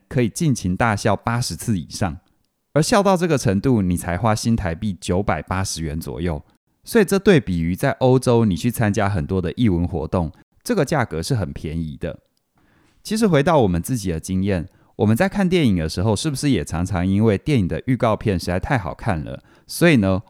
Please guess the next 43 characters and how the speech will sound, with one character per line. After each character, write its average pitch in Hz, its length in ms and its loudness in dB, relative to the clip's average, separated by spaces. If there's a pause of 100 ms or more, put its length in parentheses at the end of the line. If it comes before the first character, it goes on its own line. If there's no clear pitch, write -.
我 98 200 2
们 85 180 0
进 120 200 0
了 95 140 2
戏 110 280 -4
院， 98 280 4
结 101 180 0
果 98 140 2
踩 - 180 -8
到 90 180 -4
雷 78 200 -4
呢？ 98 220 0 (720)
而 127 80 4
这 214 120 2
个 170 100 8
剧 156 180 2
院 143 180 8
它 139 120 2
反 87 260 0
其 82 180 -8
道 107 180 2
而 85 160 0
行， 73 320 -6 (400)
它 180 140 4
推 175 180 8
出 160 160 4
了 131 160 6
一 104 80 2
个 98 160 2
就 139 120 2
像 123 220 4
我 85 80 2
们 80 100 -2
的 87 120 0
水 92 180 -2
果 104 200 0
摊 92 240 -2
贩 95 360 0
经 113 180 0
常 82 200 -2
诉 110 220 0
求 64 240 -4
的， 65 240 -10